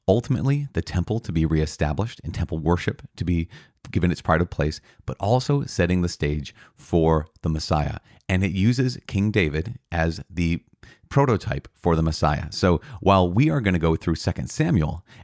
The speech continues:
and hear all of the stories of not just David the Great and not just David the Wise, but also David the Sinner, First and Second Chronicles are not gonna really emphasize David's sin. Now, they're not trying to obfuscate that, right? They're not trying to,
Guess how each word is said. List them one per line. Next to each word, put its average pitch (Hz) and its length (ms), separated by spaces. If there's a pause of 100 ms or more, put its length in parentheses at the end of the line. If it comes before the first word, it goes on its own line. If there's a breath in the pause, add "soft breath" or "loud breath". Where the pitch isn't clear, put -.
and 90 240
hear 90 240
all 90 220
of 82 100
the 82 100
stories 85 400
of 82 180
not 90 260
just 107 240
David 95 400
the 87 80
Great 92 360
and 82 80
not 82 140
just - 160
David 82 200
the 80 80
Wise, 78 360
but 80 120
also 131 320 (200 loud breath)
David 110 240
the 110 80
Sinner, 80 380 (400 loud breath)
First 139 200
and 139 60
Second 101 260
Chronicles 80 420 (120)
are 90 100
not 104 220
gonna 117 140
really 85 360
emphasize 73 580 (320 loud breath)
David's 82 520
sin. 95 260
Now, 80 280
they're 85 100
not 95 220
trying 117 220
to 101 200
obfuscate 90 540
that, - 160
right? 95 160
They're 87 100
not 98 140
trying 104 220
to, 87 80